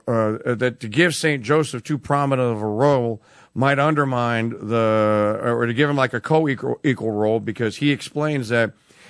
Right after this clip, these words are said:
if the Blessed Virgin Mary, through the intercession of the Holy Ghost, um, is the mother of our Lord, well, then the Holy Ghost sending the angel to appear to Saint Joseph, you know, and granting him this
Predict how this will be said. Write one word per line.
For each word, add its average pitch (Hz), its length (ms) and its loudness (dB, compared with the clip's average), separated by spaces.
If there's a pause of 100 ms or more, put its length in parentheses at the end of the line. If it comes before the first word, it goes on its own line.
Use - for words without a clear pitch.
(100)
if 127 160 -2
the 156 80 -4
Blessed 170 320 2
Virgin 143 580 0
Mary, 139 580 2 (120)
through 156 540 2
the 131 120 0
intercession 135 540 2
of 113 140 0
the 110 100 -2
Holy 113 300 2
Ghost, 101 400 -2 (400)
um, 117 480 2 (240)
is 139 260 2
the 127 220 2
mother 127 640 0 (120)
of 113 160 -2
our 104 240 2
Lord, 98 460 -2 (400)
well, 147 480 2
then 131 500 0 (380)
the 139 480 0
Holy 151 300 2
Ghost 143 640 0
sending 151 300 0
the 139 140 0
angel 143 340 0
to 117 140 -2
appear 135 280 0
to 117 80 -4
Saint 117 300 -2
Joseph, 127 500 0
you 117 100 -2
know, 117 100 0
and 113 120 -2
granting 127 440 0
him 113 220 0
this 107 220 -2